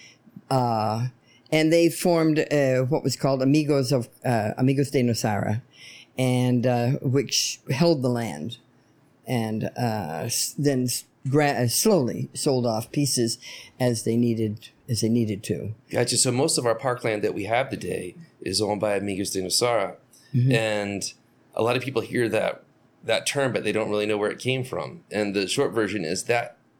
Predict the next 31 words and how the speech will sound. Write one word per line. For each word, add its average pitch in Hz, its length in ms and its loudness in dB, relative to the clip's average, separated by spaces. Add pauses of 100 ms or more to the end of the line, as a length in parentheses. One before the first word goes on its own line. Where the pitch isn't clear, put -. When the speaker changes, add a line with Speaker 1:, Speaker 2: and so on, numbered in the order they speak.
Speaker 2:
that 135 240 0
came 120 220 -4
from 110 260 -2
the 101 80 0
lawsuit. 104 720 -2
Speaker 1:
Yes. 120 580 -2
Speaker 2:
Um, 104 420 0
that's 120 180 2
the 147 60 4
Speaker 1:
Because 131 200 4
Speaker 2:
land - 100 0
Speaker 1:
he 180 100 4
Speaker 2:
that 156 60 2
was 185 100 4
Speaker 1:
didn't 185 220 0
build 135 440 2
a 131 100 2
golf 120 360 0
course. - 380 -8 (580)
Yeah. 101 220 -2 (360)
Speaker 2:
And 143 140 2
everyone 131 400 -2
today 120 240 0
is 117 120 -2
pretty 117 200 -2
happy 113 300 -2
about 98 320 -4
that. - 260 -6
Speaker 1:
Yes, 147 320 2
of 110 140 -8
course. - 480 -6